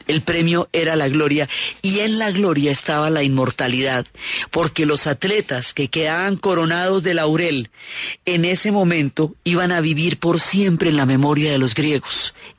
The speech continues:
Esa era, digamos, el premio verdadero era la inmortalidad, quedar en la gloria de su pueblo por haber sido,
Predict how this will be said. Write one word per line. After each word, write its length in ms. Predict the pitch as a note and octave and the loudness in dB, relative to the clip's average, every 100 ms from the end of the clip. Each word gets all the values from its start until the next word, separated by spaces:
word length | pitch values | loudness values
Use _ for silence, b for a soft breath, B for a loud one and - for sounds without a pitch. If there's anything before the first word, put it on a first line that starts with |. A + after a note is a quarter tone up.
| - | -4
Esa 380 | F3 F3 F#3 | -2 0 0
era, 220 | F3+ F#3 F3 | 0 0 0
digamos, 440 | E3 D3+ F3 - B B B | 2 2 0 -2 B B B
el 160 | F3 - | -2 0
premio 460 | G#3 A3 G#3+ A#3+ | 0 2 2 2
verdadero 600 | A3+ F#3+ D#3+ E3 F3 F#3 | 2 0 0 0 0 2
era 160 | F#3+ G3 | 2 0
la 120 | F#3 | 0
inmortalidad, 760 | E3+ D#3 D3 D#3+ C#3+ D#3 D#3 C#3 - B B B B B | 2 0 0 0 0 2 0 -4 -12 B B B B B
quedar 520 | F3 E3 E3+ F#3+ F3+ - | -2 0 0 0 -2 -2
en 160 | F#3 | 0
la 100 | E3+ | 0
gloria 420 | D#3 E3+ F3 F3+ F3+ | 0 2 2 2 2
de 100 | D#3 | 0
su 180 | D#3+ | -2
pueblo 400 | C#3 F3 D3+ D#3 | 0 0 2 2
por 200 | D3+ D#3+ | 0 0
haber 220 | C#3 C#3+ D3 | 2 0 0
sido, 400 | - E3 D#3+ | 0 2 2